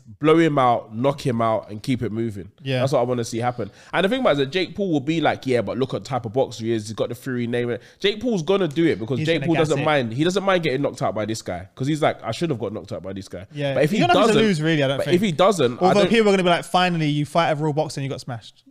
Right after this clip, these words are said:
Speaker 1: Yeah, but if he, if Tommy doesn't, uh, somehow,
Speaker 2: Can
Speaker 1: if
Speaker 2: you
Speaker 1: Tommy
Speaker 2: imagine if he wins?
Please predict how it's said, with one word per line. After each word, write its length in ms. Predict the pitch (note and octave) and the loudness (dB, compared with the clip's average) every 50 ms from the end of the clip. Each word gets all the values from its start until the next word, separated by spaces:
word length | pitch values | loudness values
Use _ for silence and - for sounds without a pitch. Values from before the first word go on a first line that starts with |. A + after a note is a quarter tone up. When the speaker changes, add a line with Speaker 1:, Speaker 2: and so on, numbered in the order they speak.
| - D#3 | 0 4
Speaker 1:
Yeah, 100 | F3+ E3 | 4 6
but 160 | D3+ C#3 D3 | 6 6 6
if 80 | D#3 | 4
he, 60 | E3+ F#3+ F3 F3+ - | 2 2 0 2 4
if 180 | E3 F3 D#3 - | 4 2 2 2
Tommy 340 | - G#3+ A3+ A#3 G#3+ F#3+ F#3+ | 2 2 4 4 2 0 2
doesn't, 340 | E3 F3+ F#3+ F#3 E3+ D3 G#2+ | 4 4 4 4 4 2 0
uh, 80 | B2 | 0
somehow, 520 | C#3 - - F3+ G#3+ B3 B3+ A3 F#3 D3+ C#3 | -2 0 2 0 2 2 2 2 4 4 6
Speaker 2:
Can 80 | A3 | 4
Speaker 1:
if 80 | A3+ G3 | 4 4
Speaker 2:
you 60 | C4 - | 4 4
Speaker 1:
Tommy 100 | C#4+ C#4+ | 6 4
Speaker 2:
imagine 180 | - B3+ D4+ | 4 2 0
if 60 | C4 | 2
he 100 | B3 C#4 | 2 2
wins? 500 | C#4+ D#4 D4+ B3 F3+ C#3 B2 - - _ | 2 2 2 2 0 -2 -4 -10 -18 _